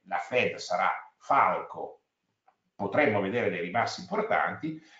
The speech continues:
e quindi anche il dax, contrariamente alla logica fondamentale, scenderebbe.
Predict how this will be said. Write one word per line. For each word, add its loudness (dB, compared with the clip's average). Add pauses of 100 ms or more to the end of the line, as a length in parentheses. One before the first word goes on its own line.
(200)
e 2
quindi 4
anche 2
il 4
dax, 0 (600)
contrariamente 0
alla 8
logica 6
fondamentale, -2
scenderebbe. -10